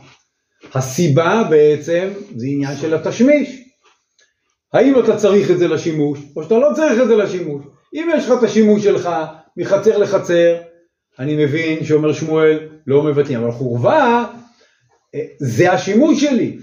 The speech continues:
כן? אני, זה לא שימוש נפרד, לכל אחד יש את שלו, אני צריך את המקום המשותף.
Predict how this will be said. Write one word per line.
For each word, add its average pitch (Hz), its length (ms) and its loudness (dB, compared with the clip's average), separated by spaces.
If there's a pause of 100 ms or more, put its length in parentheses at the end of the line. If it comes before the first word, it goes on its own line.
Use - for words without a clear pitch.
(360)
כן? 233 260 2
אני, 202 480 2
זה 156 120 0
לא 233 120 2
שימוש 339 300 2
נפרד, 226 400 2
לכל 202 260 2
אחד 196 220 0
יש 180 140 -4
את 165 100 -6
שלו, 156 340 0
אני 208 180 -2
צריך 214 400 0
את 202 100 0
המקום 208 360 0
המשותף. 226 600 -2